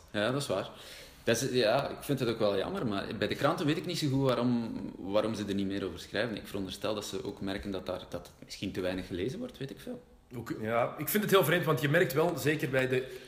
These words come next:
Speaker 2: tussen aanhalingstekens, jongere
Speaker 1: Ja.
Speaker 2: generatie, dat de N B A meer en meer begint
Speaker 1: Ja,
Speaker 2: te leven
Speaker 1: absoluut.
Speaker 2: nog.
Speaker 1: Ik denk het ook wel. Ik denk dat, dat in de toekomst dat we, dat we nog veel meer N B A gaan zien, ook door dingen als, eh, League Pass, ook, eh, door, ja, nu wordt het zelfs op twee zenders worden er, eh, matchen
Speaker 2: <laughs>
Speaker 1: gegeven.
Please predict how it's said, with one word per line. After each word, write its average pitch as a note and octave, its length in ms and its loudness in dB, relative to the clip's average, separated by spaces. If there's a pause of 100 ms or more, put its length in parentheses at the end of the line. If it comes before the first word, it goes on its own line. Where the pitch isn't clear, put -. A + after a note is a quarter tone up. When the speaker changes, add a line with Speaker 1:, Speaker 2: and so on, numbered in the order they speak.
Speaker 2:
tussen C3+ 200 -4
aanhalingstekens, C3 640 0
jongere D3 360 4
Speaker 1:
Ja. C3 60 0
Speaker 2:
generatie, D3 480 6
dat F3 200 4
de F3+ 60 2
N E3+ 40 2
B D3 40 2
A D3+ 340 0
meer A3 320 2
en C3 180 2
meer F3+ 180 8
begint C3+ 200 8
Speaker 1:
Ja, C3 80 6
Speaker 2:
te C3+ 60 8
leven G3 240 6
Speaker 1:
absoluut. A2 80 2 (100)
Speaker 2:
nog. - 80 -8
Speaker 1:
Ik B2+ 120 0
denk B2+ 160 6
het - 100 -4
ook D#3+ 120 0
wel. - 200 4
Ik G#2 120 -2
denk A2 180 2
dat, G#2 220 0
dat F#2+ 320 -4
in F#2+ 120 -8
de F2 100 -10
toekomst G2+ 440 -6
dat F2+ 140 -2
we, F2 180 -4 (680)
dat - 140 -8
we - 60 -8
nog - 120 -10
veel F#2+ 180 -4
meer G#2+ 200 -2 (120)
N C3 40 0
B A#2 40 -2
A G#2+ 200 0
gaan F2+ 120 -4
zien, B2 220 2
ook B2 160 -2
door A2+ 140 -2
dingen G#2+ 220 0
als, G2 340 -4
eh, F#2+ 60 -8
League F#2 420 -4
Pass, B2+ 420 -2
ook, - 380 -6
eh, - 360 -6 (140)
door, F#2 220 -2
ja, F2+ 160 -2
nu F2+ 120 -6
wordt F#2 160 -4
het F2 180 -10
zelfs F2+ 200 -4
op E2 60 -8 (140)
twee A2 200 0
zenders C3 380 2
worden B2+ 280 0
er, B2 300 0
eh, G#2+ 160 -4
matchen A#2 440 0
Speaker 2:
<laughs> A2 80 0
Speaker 1:
gegeven. C3 300 2